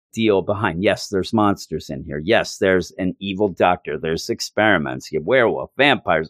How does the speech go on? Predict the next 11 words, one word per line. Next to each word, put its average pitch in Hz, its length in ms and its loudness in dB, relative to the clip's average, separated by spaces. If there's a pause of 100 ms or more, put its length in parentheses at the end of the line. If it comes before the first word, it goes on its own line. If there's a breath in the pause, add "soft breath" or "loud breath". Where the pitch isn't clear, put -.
all 180 240 2
these - 240 -6
things, 120 300 0 (500)
but 101 180 0
not 147 460 2
like 127 440 2 (440)
the 110 460 2 (220)
first - 400 -2
issue, 80 480 -12
not 131 280 2
as 143 160 0